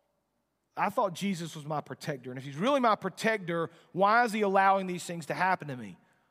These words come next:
If he really does care about me, if he really does love me, why is he allowing me to struggle? Why, why is he allowing this hardship in my life? Why does he let me go through these difficulties? And I'm gonna say something to you. I want you to hear it,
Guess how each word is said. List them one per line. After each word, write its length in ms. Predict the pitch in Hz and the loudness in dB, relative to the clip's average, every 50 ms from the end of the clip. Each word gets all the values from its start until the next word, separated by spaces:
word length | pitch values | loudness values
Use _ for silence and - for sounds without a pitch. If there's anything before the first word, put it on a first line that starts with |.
| _ _ _ _ _ _ _ _ _ _ - | _ _ _ _ _ _ _ _ _ _ -4
If 140 | 196 202 - | -2 -2 0
he 80 | 202 | 0
really 240 | 208 226 262 285 285 | 2 2 4 4 6
does 240 | 269 247 226 202 - | 6 4 4 2 -2
care 380 | - - 233 262 262 262 247 | -2 0 4 6 6 6 6
about 280 | 233 190 202 185 170 165 | 6 4 4 2 2 2
me, 120 | 185 196 | 0 -2
if 60 | 190 175 | -2 -2
he 80 | 196 | -2
really 220 | 202 226 262 277 269 | 0 2 4 6 6
does 180 | 247 220 202 | 6 4 2
love 360 | 190 202 214 226 233 226 185 | 2 4 6 6 6 4 2
me, 180 | 185 190 185 190 | 0 -2 0 0
why 240 | 190 196 208 220 247 | 2 4 4 4 4
is 80 | 233 | 4
he 60 | 233 233 | 2 2
allowing 360 | 220 214 214 214 208 208 202 | 4 6 6 6 4 2 0
me 120 | 202 196 | -4 -4
to 80 | 180 165 | -4 -4
struggle? 580 | - - - 196 190 185 180 147 139 117 - _ _ _ _ _ _ _ _ _ _ _ _ _ _ | -6 -6 -2 2 2 2 2 0 -4 -10 -12 _ _ _ _ _ _ _ _ _ _ _ _ _ _
Why, 200 | - 190 208 208 202 | 2 4 4 6 6
why 240 | 208 214 220 233 262 | 6 8 6 6 4
is 80 | 247 247 | 2 0
he 80 | 262 | 0
allowing 500 | 262 240 233 226 226 233 233 226 214 214 | 2 4 6 8 8 8 6 6 4 2
this 240 | 208 208 202 - - - - _ - | 2 2 0 0 -4 -14 -20 _ -6
hardship 800 | - 202 208 220 226 208 170 - - 214 214 208 208 147 - - - - _ - | 2 4 6 6 4 4 0 -4 -2 0 2 2 0 0 -4 -14 -20 -20 _ -6
in 160 | 180 190 190 | -4 -2 0
my 140 | 190 185 180 | 2 2 4
life? 260 | 175 180 175 175 156 | 4 4 4 2 2
Why 140 | 180 208 233 | 4 4 4
does 100 | 262 247 | 4 2
he 80 | 262 254 | 2 2
let 180 | 247 254 240 | 2 2 2
me 140 | 226 226 208 | 2 0 0
go 420 | 170 151 220 220 233 233 233 226 | 0 2 4 6 6 6 4 4
through 300 | 220 226 214 214 208 202 | 0 -4 -4 -4 -2 -2
these 380 | 175 190 190 185 185 185 156 - - - - - _ - 139 | -2 -2 -2 -2 -4 -6 -6 -10 -14 -20 -20 -20 _ -8 -2
difficulties? 640 | - 226 233 185 214 196 - 196 185 156 143 156 165 | 2 2 2 2 0 -4 -2 -2 -2 -2 -4 -4 -2
And 80 | 170 | 0
I'm 60 | 185 | 0
gonna 120 | 214 220 214 | 2 0 0
say 300 | - - - 285 285 294 | 0 2 4 4 4 4
something 300 | 254 - 262 220 185 190 | 4 0 0 0 -2 -2
to 80 | 190 190 | -2 0
you. 80 | 196 | 0
I 20 | 190 | 0
want 140 | 208 190 - | 0 0 -2
you 80 | 233 | 0
to 80 | 220 208 | 0 0
hear 400 | 170 135 175 254 262 262 247 233 | 0 0 0 2 2 4 6 6
it, 260 | 226 220 220 220 | 6 4 4 0